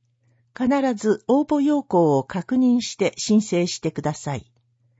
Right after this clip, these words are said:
申請に必要な書類など、詳しくは市のホームページで確認するか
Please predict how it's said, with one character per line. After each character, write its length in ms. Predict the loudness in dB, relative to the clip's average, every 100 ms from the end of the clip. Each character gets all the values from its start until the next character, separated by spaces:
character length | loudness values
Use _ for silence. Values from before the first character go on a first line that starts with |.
| _ -12
申 140 | -6 -6
請 300 | -4 -2 0
に 120 | 0
必 300 | -4 -10 -4
要 240 | 0 2
な 140 | 2 0
書 240 | 0 -2
類 240 | 0 0 2
な 160 | 2
ど、 180 | 0 -6 _ _ _
詳 240 | -8 -2 -2
し 120 | -4
く 180 | -6 0
は 200 | 2 0
市 240 | -4 -4 0
の 140 | 0
ホ 240 | 0 -2
ー 20 | -2
ム 160 | -2
ペ 200 | -2 -2
ー 20 |
ジ 160 | -2 -2
で 100 | -4
確 320 | -4 -6 0
認 220 | 4 4
す 120 | 2 -2
る 120 | -6
か 260 | -4 -6